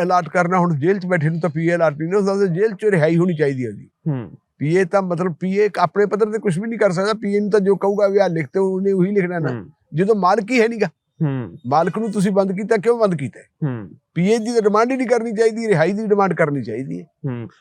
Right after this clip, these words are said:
Speaker 2: ਪਰ ਉਹ ਇਹ ਨਾਲ ਤੱਕ ਕਹਿੰਦੇ ਆ, ਕਹਿੰਦੇ ਜੇ ਅਰਵਿੰਦ ਕੇਜਰੀਵਾਲ ਜੇਲ੍ਹ 'ਚ ਬਹਿ ਕੇ ਕਹਿ ਸਕਦਾ ਕਿ ਮੈਂ ਸਰਕਾਰ ਚਲਾਊਂਗਾ, ਫਿਰ ਅੰਮ੍ਰਿਤਪਾਲ ਵੀ ਚਲਾ ਸਕਦੇ ਆ ਕਹਿੰਦੇ।
Speaker 1: ਨਹੀਂ, ਰੇ-, ਬ-, ਅੰਮ੍ਰਿਤਪਾਲ ਸਿੰਘ ਜਿਹੜਾ ਹੈਗਾ ਉਹ ਪਹਿਲਾਂ ਗਿਆ ਜੇਲ੍ਹ 'ਚ,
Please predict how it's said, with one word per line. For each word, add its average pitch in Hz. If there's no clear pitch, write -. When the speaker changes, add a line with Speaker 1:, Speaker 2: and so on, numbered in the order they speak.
Speaker 2:
ਪਰ 160
ਉਹ 208
ਇਹ 214
ਨਾਲ 175
ਤੱਕ 170
ਕਹਿੰਦੇ 156
ਆ, 180
ਕਹਿੰਦੇ 196
ਜੇ 190
ਅਰਵਿੰਦ 175
ਕੇਜਰੀਵਾਲ 165
ਜੇਲ੍ਹ 151
'ਚ 185
ਬਹਿ 151
ਕੇ 170
ਕਹਿ 156
ਸਕਦਾ 147
ਕਿ 151
ਮੈਂ 143
ਸਰਕਾਰ 131
ਚਲਾਊਂਗਾ, 131
ਫਿਰ 147
ਅੰਮ੍ਰਿਤਪਾਲ 190
ਵੀ 196
ਚਲਾ 160
ਸਕਦੇ 156
ਆ 160
ਕਹਿੰਦੇ। 170
Speaker 1:
ਨਹੀਂ, 285
ਰੇ-, 214
ਬ-, 170
ਅੰਮ੍ਰਿਤਪਾਲ 185
ਸਿੰਘ 208
ਜਿਹੜਾ 196
ਹੈਗਾ 170
ਉਹ 226
ਪਹਿਲਾਂ 214
ਗਿਆ 160
ਜੇਲ੍ਹ 127
'ਚ, -